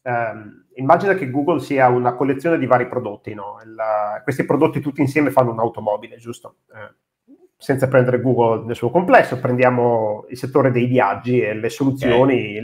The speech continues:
Speaker 1: le feature, i prodotti che abbiamo nel settore dei viaggi, che sono i vari Google Flights, Hotel Search, tante cose che sono sicuro che le persone ci ascoltano, che ci ascoltano stanno usando,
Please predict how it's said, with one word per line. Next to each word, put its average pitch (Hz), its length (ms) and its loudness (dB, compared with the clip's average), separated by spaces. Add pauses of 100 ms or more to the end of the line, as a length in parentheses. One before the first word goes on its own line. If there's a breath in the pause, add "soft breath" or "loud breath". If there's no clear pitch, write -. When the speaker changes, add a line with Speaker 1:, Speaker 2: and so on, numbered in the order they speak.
Speaker 1:
le 110 80 -6
feature, 127 580 2
i - 40 -8
prodotti 123 340 -4
che 135 80 -2
abbiamo 117 300 0
nel 117 80 -6
settore 110 320 -6
dei 104 120 -12
viaggi, 90 380 -12 (560)
che 123 120 -12
sono 110 340 -4
i 104 60 -6
vari 98 260 -6
Google 104 240 -14
Flights, 139 640 4
Hotel 101 460 -8
Search, - 760 2 (1000)
tante 143 260 2
cose 165 240 6
che 147 80 0
sono 147 180 0
sicuro 143 340 2
che 135 80 2
le 127 100 2
persone 131 320 -2
ci 135 80 -2
ascoltano, 135 720 0
che 131 120 -4
ci 131 80 -10
ascoltano 156 380 0
stanno 143 360 2
usando, 120 840 -2